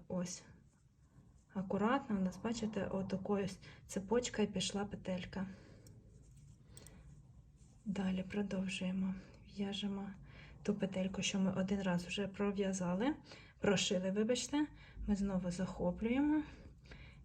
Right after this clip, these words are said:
і зверху зайшли, і знизу вийшли. Тут точно таким же чином. Так, ось бачимо,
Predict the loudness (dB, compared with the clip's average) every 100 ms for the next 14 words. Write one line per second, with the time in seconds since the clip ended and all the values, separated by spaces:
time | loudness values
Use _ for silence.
0 | 2 4 4 2 -8 -6 0 2 2 0
1 | -2 -2 0 0 -2 -8 -20 -20 -20 -20
2 | -20 -20 -20 -14 0 4 4 2 -8 -16
3 | -8 -4 2 4 4 4 0 -4 -10 -2
4 | 0 0 -2 -2 -6 -6 -14 -18 -18 -18
5 | -20 0 4 4 2 -12 -16 -8 4 6
6 | 6 6 6 4 2 2 2 2 -2 0
7 | 0 0 0 -2 -2 -2 -2 -2 2 4